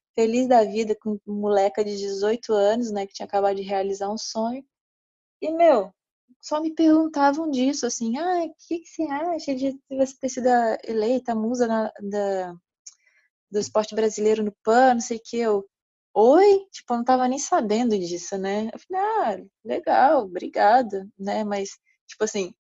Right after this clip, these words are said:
olha o que que eu conquistei lá, né? Tipo, vamos falar disso aqui, porque isso aqui realmente é importante pra mim, isso aqui que, que, cara, tem um significado imenso de uma vida inteira de sacrifício, de dedicação, de superação.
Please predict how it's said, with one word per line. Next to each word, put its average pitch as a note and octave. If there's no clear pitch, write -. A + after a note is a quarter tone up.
olha C4+
o D#4
que C4
que C4
eu A3+
conquistei A3
lá, E3+
né? F3
Tipo, G3
vamos A3+
falar A3+
disso G3
aqui, F#3+
porque -
isso C4+
aqui C4+
realmente G3+
é -
importante F#3
pra F3+
mim, F3
isso E3
aqui -
que, A#3
que, -
cara, F#3
tem G#3
um A3
significado G#3
imenso G3+
de F3+
uma F#3
vida G3+
inteira G3
de F#3
sacrifício, F3+
de F3
dedicação, F3+
de F3
superação. F3+